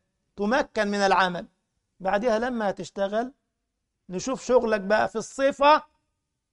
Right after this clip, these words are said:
ولا في السبب. هتشتغل إيه؟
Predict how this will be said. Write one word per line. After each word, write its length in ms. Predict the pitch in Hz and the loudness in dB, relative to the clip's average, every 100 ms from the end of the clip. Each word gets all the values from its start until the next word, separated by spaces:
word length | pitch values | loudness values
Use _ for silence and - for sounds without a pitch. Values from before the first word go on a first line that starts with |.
| _ _ - | _ _ 0
ولا 460 | 185 208 214 196 | 4 6 4 -2
في 120 | 185 | -2
السبب. 560 | 180 - 170 165 170 170 - _ _ _ _ _ _ | -8 -6 -6 -4 -4 -6 -10 _ _ _ _ _ _
هتشتغل 520 | 190 208 277 226 220 | -8 -4 -2 4 6
إيه؟ 240 | 226 233 | 8 6